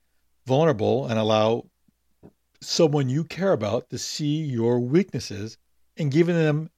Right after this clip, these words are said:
the access and ability to hurt you, you know, and, uh, um, and I was married before to, to two wonderful women. Both of them were, um, smart,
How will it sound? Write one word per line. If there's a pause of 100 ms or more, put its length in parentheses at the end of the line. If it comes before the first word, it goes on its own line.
(120)
the
access
and
ability
to
hurt
you, (220)
you
know,
and,
uh, (600)
um, (440)
and
I
was
married
before
to, (180)
to
two
wonderful
women.
Both
of
them
were, (460)
um, (240)
smart,